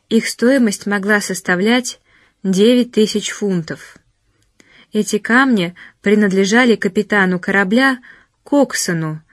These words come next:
везшему, кроме того, и свои личные сбережения, около восьми тысяч фунтов. Один из пассажиров судна, Уильям Хосс, вез алмазы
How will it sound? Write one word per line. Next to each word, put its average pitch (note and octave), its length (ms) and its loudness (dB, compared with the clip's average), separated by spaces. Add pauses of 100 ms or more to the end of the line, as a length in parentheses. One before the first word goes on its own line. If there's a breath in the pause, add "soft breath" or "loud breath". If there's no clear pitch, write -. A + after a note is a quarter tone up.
(220 soft breath)
везшему, A3 640 0
кроме G#3 320 0
того, G#3 400 0 (320 soft breath)
и G#3 60 -6
свои B3 400 2
личные F#3 440 0
сбережения, D#3+ 880 -4 (360)
около A#3+ 320 2
восьми F#3+ 340 0
тысяч F#3+ 340 -6
фунтов. D#3+ 640 -8 (1040 loud breath)
Один G3+ 320 2
из - 200 -4
пассажиров G#3+ 640 0
судна, F#3+ 560 -2 (300 loud breath)
Уильям F#3+ 380 2
Хосс, - 540 -6 (460 soft breath)
вез C4 320 0
алмазы F3+ 760 0